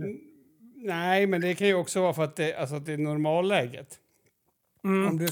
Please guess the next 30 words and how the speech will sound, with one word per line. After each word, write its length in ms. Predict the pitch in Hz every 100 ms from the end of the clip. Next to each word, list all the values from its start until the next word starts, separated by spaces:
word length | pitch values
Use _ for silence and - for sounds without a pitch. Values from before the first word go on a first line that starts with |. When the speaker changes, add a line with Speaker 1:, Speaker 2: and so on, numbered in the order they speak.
| -
Speaker 2:
Nej. 140 | 214
Speaker 1:
om 80 | 170
du, 80 | 196
du 100 | 160
kan 80 |
ju 40 | 180
inte 120 | 185
få 200 | - 208
en 120 | 180
sån 180 | 156 156
referens 640 | 147 - 165 190 143 123
på 120 | -
dem, 280 | 127 120 139 -
förstår 300 | 143 170 135
du? 160 | 123 - _ _ _ _ _ -
Om 200 | 165 180
det, 80 |
Speaker 2:
Mm. 240 | 165 175 185
Speaker 1:
du 100 | 156
kan 100 | 180
ju 60 |
mäta 280 | 180 165 156
på 120 | 147
alla 220 | 147 165 175
danskar 440 | 147 135 123 139
så 120 | 123
får 160 | - 143
du 100 | 127
samma 300 | 131 127 127
effekt. 520 | 120 139 - - -